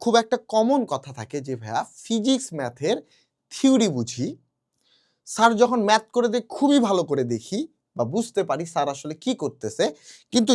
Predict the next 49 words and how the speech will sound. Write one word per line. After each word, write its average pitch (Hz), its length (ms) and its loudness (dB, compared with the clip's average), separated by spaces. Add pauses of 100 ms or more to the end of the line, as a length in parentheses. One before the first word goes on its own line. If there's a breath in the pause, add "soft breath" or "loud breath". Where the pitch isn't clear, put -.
যখন 214 200 6 (140)
করতে 247 300 2 (120)
যাই 135 180 2 (100)
বা 165 60 0 (140)
করতে 233 280 -2 (140)
চাই 131 200 2 (440 soft breath)
বা 135 60 2 (120)
থিওরি 254 380 4
দেখার 220 280 4
পর 214 80 2 (100)
যখন 190 180 -2 (120)
ম্যাথ 226 160 0 (120)
করতে 156 340 -6
চাই, 160 180 2 (420)
তখন 180 260 -2
আসলে 160 260 -8
ম্যাথটা 127 260 -6 (100)
পারি 107 240 0
না। - 60 -20 (300)
তখন 151 240 -4
কি 190 140 -6
করি? 240 120 2 (100)
ফিজিক্স 165 380 -2
ম্যাথ 185 140 0 (200)
বন্ধ 135 160 2 (120)
করে 175 180 0
রেখে 185 220 0
দেই। 294 100 0 (440 soft breath)
আমার 220 240 6
মনে 175 160 0
হয় 160 140 4
যে, 165 100 6
'না, 156 80 2 (540)
আমার 208 260 8
দ্বারা 185 160 10 (100)
ফিজিক্স 165 360 -2
ম্যাথ 147 220 0
হবে 151 200 2
না, 262 40 -2 (500)
আমি 175 200 4
ফিজিক্স 143 300 -2
ম্যাথ 175 220 -2
পারবো 120 260 4
না, - 60 -20 (200)
আমার 147 140 0 (100)
ব্রেইনে 139 320 0
এমন 123 200 -4
কিছু 131 240 -8
নাই।' 113 120 -10